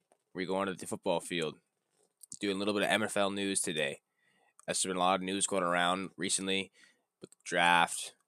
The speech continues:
about some free agency, about some other players in this draft. And, uh, you know, there's a lot of interesting stuff. Drew Brees, he's gonna become an M B C,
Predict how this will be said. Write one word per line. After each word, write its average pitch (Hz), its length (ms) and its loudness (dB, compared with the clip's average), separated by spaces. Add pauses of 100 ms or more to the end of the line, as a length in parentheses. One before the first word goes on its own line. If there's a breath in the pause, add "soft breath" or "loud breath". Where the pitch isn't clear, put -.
(220)
about 87 120 -2
some 82 100 -4
free 85 240 -4
agency, 82 640 -2 (640)
about 101 160 -6
some 95 100 -4
other 90 140 -2
players 85 360 0
in 87 60 -8
this 82 160 -6
draft. 82 480 0
And, 80 260 -6
uh, 76 280 0 (680 loud breath)
you 85 120 -8
know, 82 160 -4
there's 90 160 -4
a - 20 -6
lot 98 220 4
of 95 60 -2
interesting 98 280 -6
stuff. 95 320 0
Drew 98 220 -6
Brees, 98 500 -2 (180)
he's 82 140 -16
gonna 90 140 -6
become 87 340 0
an 82 180 -8
M 87 140 -6
B 92 140 -4
C, - 80 -14